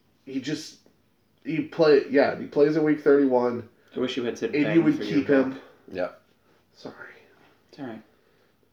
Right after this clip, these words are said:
Speaker 1: Uh, but yeah, keep him.
Speaker 2: Okay.
Speaker 3: Uh,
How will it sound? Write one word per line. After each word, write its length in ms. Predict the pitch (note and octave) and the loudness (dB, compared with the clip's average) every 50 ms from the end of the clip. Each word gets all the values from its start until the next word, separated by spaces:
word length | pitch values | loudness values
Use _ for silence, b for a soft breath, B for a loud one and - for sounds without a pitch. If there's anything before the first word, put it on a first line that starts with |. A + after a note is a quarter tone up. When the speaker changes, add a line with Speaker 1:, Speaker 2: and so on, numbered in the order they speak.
| _ _ - | _ _ 0
Speaker 1:
Uh, 600 | D3 C#3+ C#3 B2 A2+ G#2+ G2 D#2+ D#2 E2 D#2 D#2 B B B B B B B B _ _ _ _ _ _ _ _ | 2 4 4 4 4 2 0 -2 -4 -6 -8 -10 B B B B B B B B _ _ _ _ _ _ _ _
but 140 | - C3 - | -2 -2 -2
yeah, 200 | - - - - - _ _ _ _ _ | -2 -4 -8 -10 -14 _ _ _ _ _
keep 160 | - B2+ A2 | -12 -12 -12
him. 120 | - - - _ _ _ _ _ _ _ _ _ _ _ _ _ _ _ _ - C3+ | -12 -14 -18 _ _ _ _ _ _ _ _ _ _ _ _ _ _ _ _ -20 -18
Speaker 2:
Okay. 200 | C3 - C#3+ F#3+ A3 A3 _ _ _ _ - | -14 -12 -12 -12 -14 -16 _ _ _ _ -2
Speaker 3:
Uh, 400 | G2+ G2+ G2+ G2+ G2+ - - | -2 0 0 0 -2 -4 -6